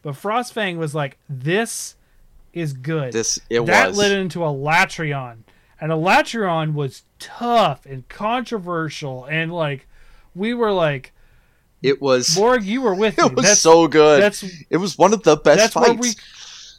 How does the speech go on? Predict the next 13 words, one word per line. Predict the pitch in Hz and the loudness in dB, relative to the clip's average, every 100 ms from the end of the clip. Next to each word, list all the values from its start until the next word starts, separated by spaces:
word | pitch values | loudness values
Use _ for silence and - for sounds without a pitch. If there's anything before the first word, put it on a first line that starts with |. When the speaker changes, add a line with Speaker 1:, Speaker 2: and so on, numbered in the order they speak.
| _ _ _ _ _ _ _ _ | _ _ _ _ _ _ _ _
Speaker 1:
that's | 180 190 | -4 -4
where | 214 226 | -2 -2
we | 220 240 | -2 -8
coined | - 220 226 220 196 | -6 -4 -2 -2 -4
the | 202 | -6
term | - 202 202 | -2 -2 -2
the | 196 190 | -2 -4
Morg | 175 180 175 139 | -2 -4 -4 -6
beam. | 147 143 117 110 - | -6 -6 -10 -18 -4
Speaker 2:
Yes. | 131 143 135 160 143 | 4 6 6 2 0
Speaker 1:
Like, | - | 0
Speaker 2:
<laughs> | 113 - 247 - - 247 - 247 - 190 - 180 | 0 6 8 8 6 4 8 6 6 2 2 -6
Speaker 1:
Alatreon, | - 160 165 175 202 - 196 190 185 185 185 | 0 0 2 2 2 -2 -4 -2 -2 -2 -4